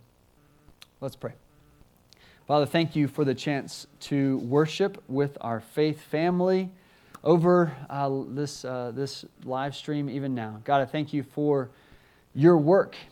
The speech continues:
in our lives. God, thank you that you have given us opportunities to know you and to be known by you. God, we have been tested so many times in life and in faith,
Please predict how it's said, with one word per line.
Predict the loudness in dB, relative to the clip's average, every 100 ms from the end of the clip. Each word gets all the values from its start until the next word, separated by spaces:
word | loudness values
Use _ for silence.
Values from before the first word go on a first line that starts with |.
| -10
in | -2 2
our | 6
lives. | 4 4 -2 -12 0
God, | 0 2
thank | 2 2
you |
that | 2 2
you | 0
have | 0 -4 -6 -14 _ _ _ _ _ _ _ _ _ 8
given | 10 10
us | 6 6 2
opportunities | -2 -2 -2 0 2 2 0 -6 -10 -8
to | -2
know | 2 6 6
you | 6 6 4 0 -10 -12
and | -10
to | -4
be | -2
known | 2 2 2 4
by | 4
you. | 4 4 2 0 -10 0
God, | 4 6
we | 6 6
have | 6 0
been | -2
tested | -2 0 -2 0 -2 -2 -8 _ _ _ _ _ -20
so | -6 0
many | 2 2
times | -2 -2 -2 -2 -6 -6
in | -2 0
life | 2 2 0 -4
and | -8
in | -6
faith, | 0 2 2 -2